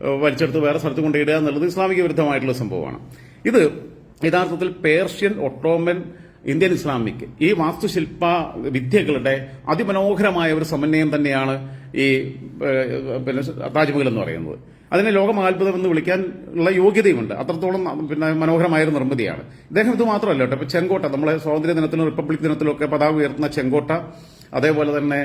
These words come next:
ഓൾഡ് ദില്ലിയിൽ ഷാജഹാനാബാദ് എന്നൊരു നഗരം തന്നെ അവിടെ സ്ഥാ-, ഒരു പട്ടണം തന്നെ അവിടെ സ്ഥാപിച്ചു. അങ്ങനെ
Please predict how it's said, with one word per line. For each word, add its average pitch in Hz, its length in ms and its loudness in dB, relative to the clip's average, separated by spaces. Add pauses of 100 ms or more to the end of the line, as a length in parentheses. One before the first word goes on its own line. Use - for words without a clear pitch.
(320)
ഓൾഡ് 175 300 4
ദില്ലിയിൽ 147 340 2
ഷാജഹാനാബാദ് 156 760 0
എന്നൊരു 147 340 0
നഗരം 156 320 0
തന്നെ 143 120 0
അവിടെ 131 160 -4
സ്ഥാ-, 131 240 -2
ഒരു 135 80 -2
പട്ടണം 135 320 -2
തന്നെ 147 100 2
അവിടെ 131 140 -2
സ്ഥാപിച്ചു. 127 420 -2
അങ്ങനെ 156 340 0